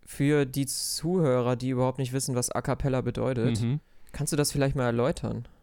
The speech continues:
Speaker 2: Also ganz einfach erklärt, das angeblich, äh, angeblich erträglich, sag ich jetzt schon, ne? Es gibt so viele Wörter mit A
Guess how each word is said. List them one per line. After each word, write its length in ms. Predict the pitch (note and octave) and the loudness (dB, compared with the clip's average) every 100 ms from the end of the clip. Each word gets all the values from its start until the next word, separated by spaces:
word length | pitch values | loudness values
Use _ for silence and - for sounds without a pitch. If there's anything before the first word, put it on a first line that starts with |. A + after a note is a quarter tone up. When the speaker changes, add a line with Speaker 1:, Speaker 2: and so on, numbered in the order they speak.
| - - - | -20 -20 -6
Speaker 2:
Also 200 | A#2+ B2 | -4 0
ganz 280 | C3+ G3 - | 0 -2 -2
einfach 400 | C3+ F#3 F#3+ - | -2 -2 -2 -4
erklärt, 300 | C3+ C3+ D#3 | -4 -4 -4
das 100 | C3 | -4
angeblich, 460 | B2+ C#3+ C#3 - | -4 -4 -6 -6
äh, 260 | B2+ A2+ G2+ - | -2 -2 -4 -6
angeblich 280 | A#2+ A#2+ A#2 | -4 -4 -2
erträglich, 360 | A2 - C#3+ - | -2 -2 -4 -4
sag 120 | G#2 | -4
ich 60 | |
jetzt 100 | G2+ | -4
schon, 140 | - G#2+ | -4 -2
ne? 60 | |
Es 220 | B2+ C3+ - | -2 -4 -6
gibt 140 | C3+ | -4
so 120 | - | -4
viele 200 | D#3 C3+ | -2 -2
Wörter 200 | C3+ D3 | -2 -2
mit 180 | A#2+ G#2 | -4 -4
A 340 | G#2+ C3 B2+ | -4 -2 -4